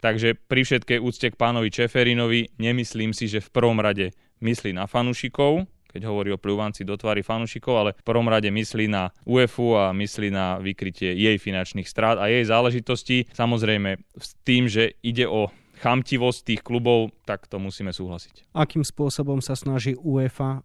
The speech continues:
Speaker 2: udržať tieto elitné týmy v Lige majstrov, respektíve v Európskej lige? Používa férové metódy?
Speaker 1: No, keď hovoríme o tom, že niekedy existuje metóda cukor a bič, tak, tak ona šľaha bičom naozaj poriadne.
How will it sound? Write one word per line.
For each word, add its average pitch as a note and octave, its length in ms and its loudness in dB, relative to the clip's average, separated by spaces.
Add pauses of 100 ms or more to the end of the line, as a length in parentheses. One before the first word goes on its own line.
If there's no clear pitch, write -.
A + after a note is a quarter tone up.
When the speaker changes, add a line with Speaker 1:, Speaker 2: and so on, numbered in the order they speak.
(140)
Speaker 2:
udržať C3 880 -4
tieto C3 320 -2
elitné B2 640 -6
týmy B2 440 -2
v B2 120 -8
Lige B2+ 240 0
majstrov, A#2+ 480 -6
respektíve B2 560 -6
v A#2+ 160 -4
Európskej A#2+ 480 -6
lige? A#2+ 320 -2 (480)
Používa C3+ 800 -2
férové D#3 400 0
metódy? F3 400 -4 (240)
Speaker 1:
No, - 200 -4 (200)
keď C3 200 0
hovoríme C3 320 0
o B2+ 80 -2
tom, B2+ 160 -2
že A#2 120 0
niekedy A#2+ 280 0
existuje A#2 360 -4
metóda A2+ 320 0
cukor A#2+ 280 0
a G2+ 80 2
bič, - 240 -4
tak, A2+ 200 -2
tak - 280 -6
ona A#2 240 0
šľaha A2+ 360 2
bičom G#2+ 280 -4
naozaj G2+ 520 -4
poriadne. A#2+ 560 4